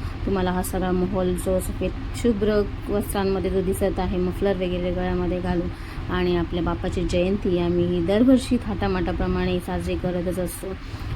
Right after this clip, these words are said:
आपल्या शाखेचे पदाधिकारी, अ, सभासद, बंधू, भगिनी सगळे एकत्रित येऊन आपण आपल्या बापाची जयंती निमित्त एकत्रित जमतो आणि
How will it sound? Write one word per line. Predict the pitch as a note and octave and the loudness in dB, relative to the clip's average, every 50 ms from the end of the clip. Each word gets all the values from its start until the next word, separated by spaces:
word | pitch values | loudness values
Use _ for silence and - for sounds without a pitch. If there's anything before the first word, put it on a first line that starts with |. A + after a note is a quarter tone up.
| - - | -4 -4
आपल्या | G3+ - - F#3+ F#3 - | -4 -2 -2 -2 -2 0
शाखेचे | - G3 F3+ E3 - F#3+ F3+ E3 - F#3 F3 | -2 -2 -2 -2 -2 -2 -4 -2 -2 -2 -2
पदाधिकारी, | E3 F#3 F3+ F3+ F3+ E3 F3+ F3 - F#3+ F3+ F3+ E3+ F3+ F3+ F3 F3+ F#3 - - - - - - - - - | -2 -2 -2 -2 -2 -2 -2 -2 -2 -2 -2 -2 0 0 0 0 0 -2 -4 -6 -8 -8 -10 -10 -10 -8 -4
अ, | F#3 F#3 F#3+ F#3+ | -2 -2 -2 0
सभासद, | - G3+ F3+ F#3+ F#3+ F#3 - G3+ F#3 F3 - - | 0 0 0 0 0 0 -2 -4 -4 -4 -4 -4
बंधू, | F#3 F3+ G3 F#3 F#3 F3+ F3+ F#3+ F#3+ | -2 0 0 0 0 0 0 0 0
भगिनी | F3+ F#3+ F#3 F3 F#3 F#3+ G3 | 2 0 0 0 0 0 -2
सगळे | F#3+ - A#3 A3+ G#3+ A3+ A#3+ | 2 2 2 2 6 6 6
एकत्रित | A3 G3+ F#3 - - F#3 E3 - F#3 F#3+ F#3 E3+ - - | 6 6 4 2 2 0 2 4 4 4 4 4 2 0
येऊन | G3+ F#3 F3+ E3+ E3 F3 F3 F3 | 2 4 6 6 6 6 6 6
आपण | E3+ E3 - F3 E3+ E3+ | 4 4 4 4 4 4
आपल्या | E3 D#3+ - F3 E3+ | 4 4 4 2 2
बापाची | E3 F3 F3 - F3 E3+ E3 E3+ E3 | 2 2 2 -2 -2 -2 0 0 2
जयंती | E3 F3 E3+ F3 F#3 F3 E3 E3 E3+ - - - - - - - - | 2 2 2 2 0 2 0 0 0 0 -4 -8 -8 -8 -8 -2 -2
निमित्त | G3+ G#3 G#3 G#3 - - | 0 2 2 0 2 2
एकत्रित | G3 F#3+ F#3 F3+ - F#3+ - - F#3+ F#3+ E3+ - | 2 4 2 2 2 0 0 2 2 2 2 0
जमतो | G3 F#3 F#3 F3+ E3 - F#3+ F#3+ | 0 0 2 2 2 2 2 2
आणि | G3 F#3 F3 F3 F3+ F3+ F3+ F3+ F3+ F#3 | 4 2 2 2 2 2 2 2 2 0